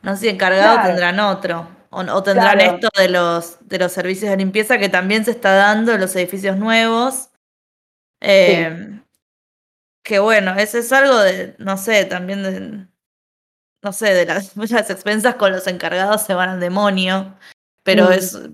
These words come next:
Speaker 1: va a ser un montón de gente que va a que-, empezar a quedar sin laburo. O
Speaker 2: Yo
Speaker 1: quizás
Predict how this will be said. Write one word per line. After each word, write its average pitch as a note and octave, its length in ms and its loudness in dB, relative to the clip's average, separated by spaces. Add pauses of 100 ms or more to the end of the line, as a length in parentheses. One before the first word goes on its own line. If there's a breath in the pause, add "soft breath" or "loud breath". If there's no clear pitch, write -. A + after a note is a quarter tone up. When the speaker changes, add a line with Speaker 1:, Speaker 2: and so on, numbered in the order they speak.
(160)
Speaker 1:
va G3 60 2
a - 40 0
ser G3+ 180 2
un G3+ 100 -2
montón G3 340 -4
de G3+ 80 0
gente A3 300 -4
que F3+ 120 2
va E3+ 80 4
a E3+ 60 -6
que-, F3 80 -8
empezar E3+ 400 -6
a F3 80 -4
quedar F3 200 -2
sin F3 220 -8
laburo. F3+ 560 -4 (480)
O G#3 100 -4
Speaker 2:
Yo F#3+ 40 -4
Speaker 1:
quizás A3+ 240 0